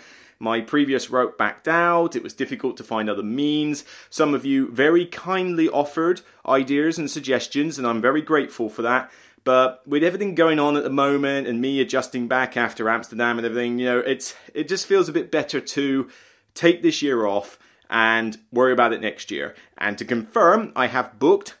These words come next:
my hotel for Essen two thousand and eighteen. I will be there for the full festival next year. All I gotta do is sort out a flight. However, that does not mean October is no longer full of conventions, because now plans have changed. I am able,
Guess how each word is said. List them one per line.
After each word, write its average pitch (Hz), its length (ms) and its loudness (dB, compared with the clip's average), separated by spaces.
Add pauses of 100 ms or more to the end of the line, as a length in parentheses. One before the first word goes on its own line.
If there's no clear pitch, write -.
my 165 200 -2
hotel 160 600 0 (140)
for - 180 -8
Essen 147 460 -2 (140)
two 185 240 -4
thousand 151 420 -2
and 127 320 -4
eighteen. 120 500 -4
I 92 120 -4
will 120 160 0
be 120 80 -4
there 123 180 0
for - 100 -10
the 95 60 -8
full 202 320 0
festival 131 580 -2 (240)
next 131 440 -4
year. 90 320 -2 (280)
All 185 140 2
I 175 60 2
gotta 160 160 4
do 151 100 2
is 135 100 0
sort 135 200 -4
out 131 140 0
a - 20 -12
flight. - 400 -8 (760)
However, 214 440 4
that 147 120 -4
does 143 100 -2
not 175 160 -2
mean 160 180 0
October 143 600 0
is 131 100 0
no 131 240 0
longer 135 320 -2
full 131 180 -2
of 113 120 -2
conventions, 165 600 -2 (300)
because 113 260 0
now 143 460 2 (240)
plans 123 300 -2
have 110 100 -8
changed. 90 600 -8 (300)
I 123 140 4
am 127 240 0
able, 151 640 0